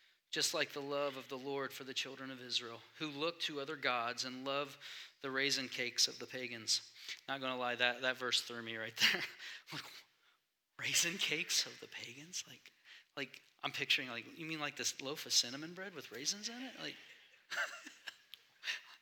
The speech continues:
Like, <laughs> that verse threw me for a loop. I did s-, I did probably more digging into that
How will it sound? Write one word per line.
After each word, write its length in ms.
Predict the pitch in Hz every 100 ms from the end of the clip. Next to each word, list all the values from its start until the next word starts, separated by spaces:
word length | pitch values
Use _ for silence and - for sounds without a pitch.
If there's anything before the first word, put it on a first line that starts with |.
| - -
Like, 40 | -
<laughs> 0 | - - - - - - - 659 - - - - - -
that 120 | 240 220
verse 260 | 214 202 -
threw 320 | - 254 196
me 100 | 185
for 220 | 185 180
a 60 | 170
loop. 140 | 170 - - -
I 120 | 180
did 200 | 208 190
s-, 220 | 170 - - -
I 140 | - 202
did 180 | 202 180 - -
probably 280 | 202 190
more 200 | 175 165
digging 340 | 165 170 170 156
into 260 | 143 - 135
that 280 | 135 143 165